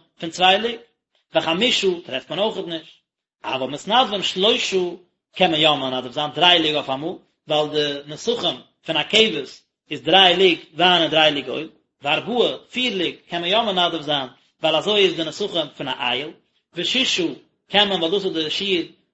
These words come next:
פון די מסכים פון א פר. און ושישה למעלה, אויך פון זעקס און העכער, קען מען אויך, ווי פיל ליג מען וויל. למשל, מען ברענגט זיבן,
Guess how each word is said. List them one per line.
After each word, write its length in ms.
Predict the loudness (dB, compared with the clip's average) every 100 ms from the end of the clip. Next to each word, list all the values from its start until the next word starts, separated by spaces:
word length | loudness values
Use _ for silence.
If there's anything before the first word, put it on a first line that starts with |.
| _ _
פון 160 | -2 -2
די 60 | -2
מסכים 440 | -4 -4 -2 -4 -8 _ -6
פון 160 | -2
א 200 | 0 -2 -6 -6
פר. 200 | -2 -2 -4 _ _ _ _ _ _ -20
און 100 | -12
ושישה 300 | -8 -4 -2
למעלה, 440 | 2 4 4 4
אויך 160 | 0 -4
פון 180 | -8
זעקס 280 | -2 -2 -2
און 80 | -4
העכער, 240 | -4 -6
קען 180 | -4 -4
מען 100 | -2
אויך, 180 | -4 -4 -4 -6 -12 _ _ _ -4
ווי 120 | -2
פיל 120 | 0
ליג 200 | 2 2 0
מען 100 | 0
וויל. 340 | 2 0 -2
למשל, 300 | -4 -4 -2
מען 220 | -4 -2
ברענגט 260 | -2 -2 0
זיבן, 340 | 0 0 -2